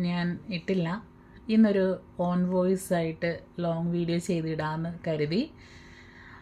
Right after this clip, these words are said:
മറ്റൊന്നുമല്ല, ഞാൻ എങ്ങനെയാണ് ഇസ്രായേലിൽ എത്തിപ്പെട്ടത് എന്നതിനെക്കുറിച്ച് ഷെയർ ചെയ്യാമെന്ന് വിചാരിച്ചു നിങ്ങളോട്. എന്നോട് ആരും ചോദിച്ചിട്ടല്ല, ആ, എൻ്റെ ഈ എക്സ്പീരിയൻസ്, ഞാൻ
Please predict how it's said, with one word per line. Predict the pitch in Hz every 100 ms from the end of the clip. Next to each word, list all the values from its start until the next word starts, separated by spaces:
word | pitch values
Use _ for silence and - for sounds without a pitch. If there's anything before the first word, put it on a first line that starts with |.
| - 208
മറ്റൊന്നുമല്ല, | 196 - 240 247 226 175 180 233 - - - - - - - - - - 214
ഞാൻ | 233 262 240
എങ്ങനെയാണ് | 196 202 196 175
ഇസ്രായേലിൽ | 175 - 180 175 170 170 175 165 160
എത്തിപ്പെട്ടത് | 160 190 180 165 151 160 - - - - 190
എന്നതിനെക്കുറിച്ച് | 185 196 208 196 175 - 175 175 -
ഷെയർ | 180 170 185
ചെയ്യാമെന്ന് | 170 156 151 151
വിചാരിച്ചു | 147 151 - 160
നിങ്ങളോട്. | 151 151 151 190 - - - - -
എന്നോട് | 185 185 180
ആരും | 175 175 180 196
ചോദിച്ചിട്ടല്ല, | 175 170 - 175 156 165 233 - - - 175
ആ, | 170 165 170
എൻ്റെ | 170 165 170
ഈ | 175 165
എക്സ്പീരിയൻസ്, | - - 175 170 170 170 - 165 - - - - 196
ഞാൻ | 196